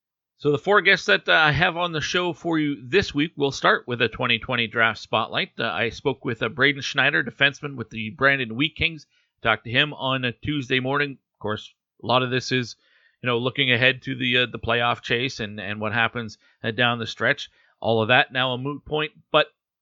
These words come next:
if you're a, a frequent listener of the show, you know the draft spotlight segments are mostly, uh, a bio on the player, so we get to know the player. And, uh, so you'll get to know, uh, Braden Schneider,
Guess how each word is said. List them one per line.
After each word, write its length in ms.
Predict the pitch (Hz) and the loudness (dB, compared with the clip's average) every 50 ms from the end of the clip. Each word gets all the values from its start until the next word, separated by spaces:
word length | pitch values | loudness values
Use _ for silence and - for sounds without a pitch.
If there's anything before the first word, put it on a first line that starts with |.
| _ _ | _ _
if 160 | 127 120 - | -10 -6 0
you're 240 | 131 127 123 123 120 | 2 4 6 8 8
a, 300 | 120 117 117 117 113 117 - - | 8 8 8 8 6 4 2 -4
a 80 | 107 | -8
frequent 380 | - - 160 151 - 156 139 143 | 0 2 2 2 2 2 4 4
listener 320 | 151 147 - - 143 131 | 4 4 2 0 -2 -2
of 80 | 127 123 | -2 -2
the 80 | 120 | -4
show, 220 | - - 151 139 127 | -2 0 0 0 2
you 160 | 117 117 123 | 0 0 -2
know 180 | 127 131 131 117 | -2 -2 -4 -4
the 180 | 120 113 110 | -4 -6 -8
draft 380 | 110 113 - - 117 113 117 - | -10 -10 -4 0 0 0 0 0
spotlight 420 | - 127 123 113 110 113 107 - | -2 -2 -2 0 0 -4 -4 -2
segments 360 | - 110 110 107 113 104 - | -2 -2 -2 -2 -8 -4 -4
are 80 | 131 120 | -2 -2
mostly, 640 | 123 143 156 160 156 135 - - 131 127 117 104 - _ _ _ _ _ _ - | -2 -4 -4 -4 -4 -6 -6 -4 -4 -4 -4 -4 -8 _ _ _ _ _ _ -8
uh, 80 | 113 - - | -6 -4 -4
a 80 | 123 | -6
bio 460 | 113 117 123 120 120 113 107 104 107 85 | 0 2 2 4 4 4 2 2 0 -2
on 180 | 104 110 104 | -4 -6 -6
the 80 | 104 98 | -8 -8
player, 340 | - - 123 127 123 123 113 | 0 2 4 4 4 4 2
so 140 | - - | -2 -8
we 80 | 110 107 | -10 -8
get 160 | 107 104 - | -8 -8 -8
to 80 | - 110 | -8 -8
know 240 | 110 113 117 113 107 | -6 -4 -4 -4 -6
the 100 | 107 104 | -10 -10
player. 380 | - - 104 104 104 104 - - _ _ _ _ _ _ _ _ _ - | -6 -4 -2 -2 -2 -4 -6 -10 _ _ _ _ _ _ _ _ _ -8
And, 260 | 107 101 98 92 104 | -6 -6 -6 -8 -8
uh, 40 | 101 | -10
so 200 | - - 120 113 | -6 -4 -2 -2
you'll 180 | 113 113 113 | -2 -2 -2
get 160 | 113 113 - | -4 -4 -6
to 80 | - 127 | -4 -4
know, 260 | 117 110 110 107 - _ _ _ _ _ _ _ _ _ _ 120 | -4 -4 -4 -6 -8 _ _ _ _ _ _ _ _ _ _ -10
uh, 100 | 117 110 | -10 -4
Braden 320 | 117 143 139 127 117 123 | 2 2 2 2 2 -2
Schneider, 520 | - - 165 180 170 131 - 110 117 110 | -4 2 4 6 6 6 4 2 -4 -6